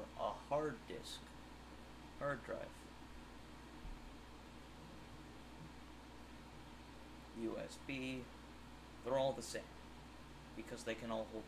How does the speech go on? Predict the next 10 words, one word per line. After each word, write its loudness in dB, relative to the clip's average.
the -6
same -4
data. 4
To 6
create 6
one, 6
which 6
we 4
will 6
put 4